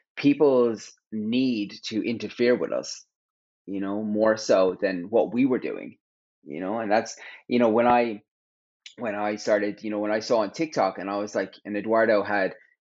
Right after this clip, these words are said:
you know, it, it was just one random video where he had expressed it and everyone got really angry because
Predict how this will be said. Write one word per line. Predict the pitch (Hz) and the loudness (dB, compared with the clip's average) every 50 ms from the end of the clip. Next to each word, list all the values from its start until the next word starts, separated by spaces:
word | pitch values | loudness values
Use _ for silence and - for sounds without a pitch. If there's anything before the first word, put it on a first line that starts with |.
| _ _ _ _ _ | _ _ _ _ _
you | 110 104 | -6 -4
know, | 104 98 | -2 -2
it, | 98 104 101 120 | -2 -2 -2 -2
it | 98 | -4
was | 123 120 123 | -4 0 -2
just | 135 123 107 | -2 -2 -2
one | 101 104 120 120 117 | -4 -2 -2 0 0
random | 113 110 110 110 107 107 104 92 | 0 0 0 0 0 -2 -2 0
video | 120 131 127 123 107 98 | 0 0 2 4 2 2
where | 95 95 | 2 0
he | 98 104 104 | -2 -2 -2
had | 101 95 | -2 -2
expressed | 104 104 - - - 123 127 127 - - | -4 -8 -8 0 0 2 2 2 -2 -6
it | 101 82 | -6 -4
and | 95 98 | -4 -4
everyone | 107 113 113 120 113 113 110 | -4 -4 -4 -4 -4 -4 -2
got | 107 107 87 113 | -2 -2 -2 -2
really | 113 110 110 - - - | -4 -6 -6 -6 -6 -4
angry | 117 127 160 196 196 139 117 98 76 - - _ _ _ _ _ _ _ _ - | -4 -2 -4 -4 -4 -8 -8 -10 -10 -12 -16 _ _ _ _ _ _ _ _ -8
because | 123 - - 127 120 113 107 101 - - | -8 -4 0 0 0 0 -2 -4 -10 -16